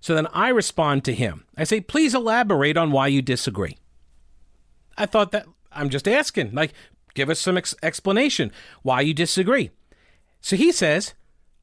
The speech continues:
"I'll be happy to. First, can you even describe what critical race theory is?"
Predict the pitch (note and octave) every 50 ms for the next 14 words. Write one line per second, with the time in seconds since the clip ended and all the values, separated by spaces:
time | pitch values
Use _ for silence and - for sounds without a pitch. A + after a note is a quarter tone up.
0 | _ - - G#2 - G#2 E2+ D2 E2 A2+ A2+ - G#2 D#2 - - - - - -
1 | - - - - - - - - - - - C3 B2+ A#2 G#2 - - - - -
2 | - _ _ _ - - - - A#2+ A2+ G#2 A2 A#2+ A#2 G#2 A#2 A#2 A2+ G#2 -
3 | - - G2+ G2+ G#2 G#2+ A2 - - - - - A2+ G#2+ - - G2 F#2+ - G#2+
4 | - - - G#2 G#2+ G#2+ G2+ G2 F#2 F#2 F#2 G2 G2+ - - -